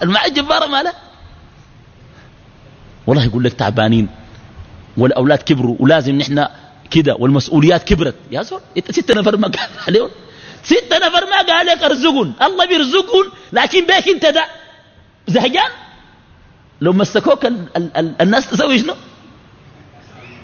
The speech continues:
ربنا ماسك الإنس والجن والحيوانات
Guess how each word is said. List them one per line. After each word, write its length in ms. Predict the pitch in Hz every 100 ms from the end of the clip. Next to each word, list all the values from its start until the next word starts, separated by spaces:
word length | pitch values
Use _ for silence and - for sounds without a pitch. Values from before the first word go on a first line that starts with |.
| - - - - - - - - - -
ربنا 380 | 135 202 190 175
ماسك 300 | 180 196 -
الإنس 400 | 147 - 180 -
والجن 460 | 139 135 117 175 - - - - - - - - - - - -
والحيوانات 840 | 120 - 127 120 120 117 131 120